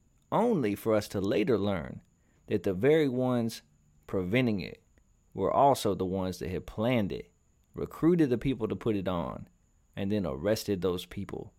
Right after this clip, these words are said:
for thinking about doing the thing that they planned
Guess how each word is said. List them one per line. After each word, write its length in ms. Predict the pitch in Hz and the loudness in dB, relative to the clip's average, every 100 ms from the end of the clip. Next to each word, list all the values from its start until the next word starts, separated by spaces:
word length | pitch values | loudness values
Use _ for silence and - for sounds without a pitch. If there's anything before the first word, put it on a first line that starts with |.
| _ _ _ | _ _ _
for 140 | 90 | -10
thinking 340 | 80 113 107 98 | -6 -2 -2 -2
about 380 | 90 90 71 87 | 0 0 0 0
doing 220 | 117 117 | 0 2
the 100 | 101 | 0
thing 420 | - 80 67 - - | -2 -4 -6 -10 -10
that 140 | - | -2
they 120 | 92 | 0
planned 520 | 98 92 69 53 - | 0 -4 -6 -8 -14